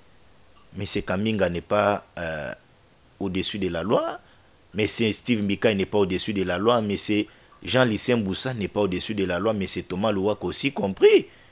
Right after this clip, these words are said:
Ils ne sont pas au-dessus de la loi. Il y a une loi qui est au-dessus de tous ces gens-là. Si le président de la République s'incline devant la loi,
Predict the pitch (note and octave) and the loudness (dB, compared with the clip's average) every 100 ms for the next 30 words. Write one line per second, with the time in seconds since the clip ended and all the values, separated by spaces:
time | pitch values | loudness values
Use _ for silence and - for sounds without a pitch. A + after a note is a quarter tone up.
0 | - C3+ C3+ A2+ B2 G2+ A#2 G2 G2 A2+ | -2 4 4 6 4 6 6 6 2 2
1 | G#2 F#2+ A2 - D3 - G#2+ A#2 A#2 A2+ | 4 6 6 4 4 2 6 8 8 4
2 | G#2 D#3 D#4 A#2+ A#2 G2 - G#2 F2 A2 | 6 6 6 4 4 2 0 -4 -2 -2
3 | G2 F2+ B2 C#3+ D#3 - - - - - | -2 4 6 8 6 4 -14 -20 0 6
4 | C#3 G#2 A2+ G#2+ B2+ G#2+ G2 G2 G#2+ G#2 | 8 8 4 4 4 6 4 2 0 0
5 | - A2 G2 B2+ G2 F#2+ G#2 F2+ F2 D#2+ | 0 0 2 2 4 4 4 2 0 -4